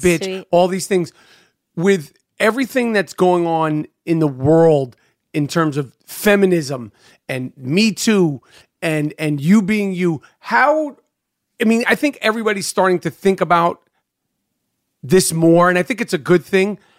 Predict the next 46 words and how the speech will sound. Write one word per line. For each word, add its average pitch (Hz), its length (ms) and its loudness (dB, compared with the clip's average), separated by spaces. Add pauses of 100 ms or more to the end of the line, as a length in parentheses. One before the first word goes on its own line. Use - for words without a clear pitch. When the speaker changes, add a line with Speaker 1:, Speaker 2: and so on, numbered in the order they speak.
(120)
Speaker 1:
How 247 360 0
do 240 80 -8
you, 190 600 -6 (560)
because 196 340 0 (260)
you're 226 280 0
out 202 240 2
there 196 140 0
on 185 100 2
the 185 60 0
show, 180 200 -2
like, 156 200 -2
there's 160 200 0
sexuality 180 640 2
and 170 60 -2
all 170 60 -2
this 160 80 -6
stuff. 180 100 -2
Speaker 2:
Sure. 214 280 -2
Speaker 1:
But 196 160 0
then, 214 180 2
like, 202 200 0
I, 220 240 0
I, - 160 -8
like, 233 180 2
for 226 160 0
me, 247 240 2
like, 208 180 0
as 175 120 0
a 180 40 0
guy, 185 380 0
like, 147 180 -6
I'm 220 160 0
a 196 40 2
married 180 320 2
man, 147 280 -4 (260)
but 180 100 0
when 190 120 2
I, 180 120 0
like, 180 200 0
I 185 120 2
feel 233 180 -4
like, 220 180 -2
like, 175 220 -4 (340)
in 208 120 4
a 196 60 6
way, 170 580 0